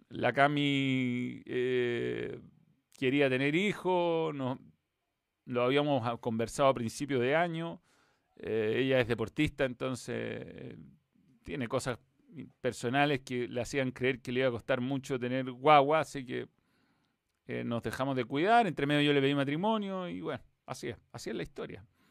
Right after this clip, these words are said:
Pero no, habría ocurrido igual el matrimonio sin el bebé. Es lindo que sea el bebé, que venga el bebé. Aparte que yo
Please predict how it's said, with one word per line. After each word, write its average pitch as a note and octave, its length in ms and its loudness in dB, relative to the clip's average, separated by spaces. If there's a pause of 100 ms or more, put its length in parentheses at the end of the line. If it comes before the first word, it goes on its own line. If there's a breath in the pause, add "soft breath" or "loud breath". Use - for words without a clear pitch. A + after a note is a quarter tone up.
(720 soft breath)
Pero C3 320 6
no, B2+ 800 2
habría C#3+ 320 10
ocurrido E3+ 320 8
igual D#3+ 220 8
el F3 80 6
matrimonio D3+ 580 0
sin D3 360 -4
el C3 280 -2
bebé. G#2+ 560 -4 (640)
Es C#3 120 -8
lindo D3+ 320 -2
que A2+ 80 -4
sea A2+ 160 -4
el A2+ 80 -4
bebé, F2+ 440 -10 (100)
que - 100 -10
venga A#2 200 -4
el G#2+ 40 -10
bebé. G#2+ 340 -8 (1080 soft breath)
Aparte C#3+ 480 6
que B2+ 160 6
yo C#3 400 6